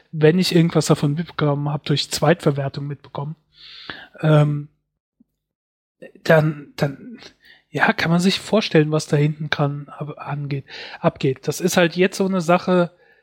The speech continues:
jetzt sieht man's auch und dann glaubt man's auch so ein bisschen. Das ist, äh,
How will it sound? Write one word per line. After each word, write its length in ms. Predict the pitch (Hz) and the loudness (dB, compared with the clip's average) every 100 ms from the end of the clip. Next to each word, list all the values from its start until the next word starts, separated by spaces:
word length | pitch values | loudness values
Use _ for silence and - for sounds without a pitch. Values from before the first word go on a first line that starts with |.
| _ _ _ _ | _ _ _ _
jetzt 380 | - 175 180 - | -2 0 0 -2
sieht 300 | 156 208 269 | 2 4 2
man's 280 | 165 143 - | -2 -6 -6
auch 200 | 143 135 | -6 -4
und 120 | 139 | -4
dann 120 | 143 | -4
glaubt 340 | 139 151 185 - | 0 2 2 0
man's 200 | 147 156 | -4 -2
auch 140 | 147 | -4
so 140 | - | -2
ein 120 | 139 139 | -2 -2
bisschen. 280 | 139 - | -4 -2
Das 200 | 143 143 | -2 -2
ist, 260 | 165 156 - | -2 -2 -2
äh, 320 | 151 143 139 | -2 -2 -4